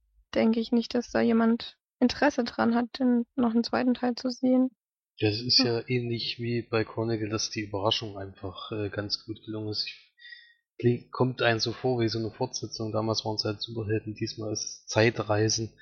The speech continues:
Speaker 2: Äh, ich glaub, wenn man dann dasselbe nochmal macht, wird's eher langweilig, sondern man sollte sich in die Richtung vielleicht wieder was Neues einfallen lassen.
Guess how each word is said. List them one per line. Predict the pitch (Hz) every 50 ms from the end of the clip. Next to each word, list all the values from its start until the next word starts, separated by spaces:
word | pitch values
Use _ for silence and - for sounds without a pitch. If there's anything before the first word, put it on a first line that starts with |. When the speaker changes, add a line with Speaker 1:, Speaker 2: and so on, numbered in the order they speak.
| - - - - - _ _ _ _
Speaker 2:
Äh, | 113 107 104 107
ich | 104 - - -
glaub, | - 113 104 107
wenn | 110 107
man | 107 110 107
dann | - 107 110
dasselbe | 110 104 - - 117 113 113 110 107
nochmal | 107 110 - - 113 107 104
macht, | 104 107 107 - - - -
wird's | 110 107 - - -
eher | 104 107
langweilig, | 104 104 107 117 117 110 107 104 107 104
sondern | - - 104 104 104
man | 98
sollte | - 117 110 107 104 -
sich | - 110 - -
in | 110 107
die | 113 117
Richtung | 110 110 113 - - - 107 104 -
vielleicht | - - 104 - -
wieder | - 107 104
was | 104 101 - -
Neues | 110 117 117 110 - -
einfallen | 113 104 104 101 - 107 104 98
lassen. | 101 104 98 - - - - -